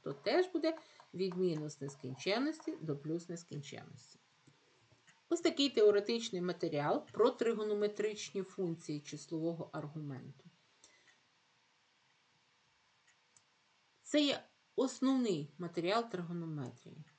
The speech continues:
Все, що ви повинні запам'ятати, це ось ці обведені червоні формули,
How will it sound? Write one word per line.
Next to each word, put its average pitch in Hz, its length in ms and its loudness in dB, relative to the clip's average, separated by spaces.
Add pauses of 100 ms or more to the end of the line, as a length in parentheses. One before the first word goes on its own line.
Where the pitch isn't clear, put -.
(320)
Все, - 280 -4
що 202 200 -2
ви 175 100 -4
повинні 170 420 -6
запам'ятати, 160 920 -4
це - 300 -6
ось 160 180 -10
ці 160 180 -6
обведені 156 760 -4
червоні 147 560 -8
формули, 143 580 -8